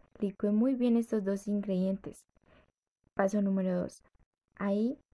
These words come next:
encima del agua caliente con la gelatina, agregué la leche condensada,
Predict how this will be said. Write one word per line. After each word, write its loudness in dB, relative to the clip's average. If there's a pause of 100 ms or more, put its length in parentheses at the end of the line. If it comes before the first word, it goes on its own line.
encima -2
del -2
agua -2
caliente -4
con -6
la -4
gelatina, -4
agregué -4
la -4
leche -6
condensada, -4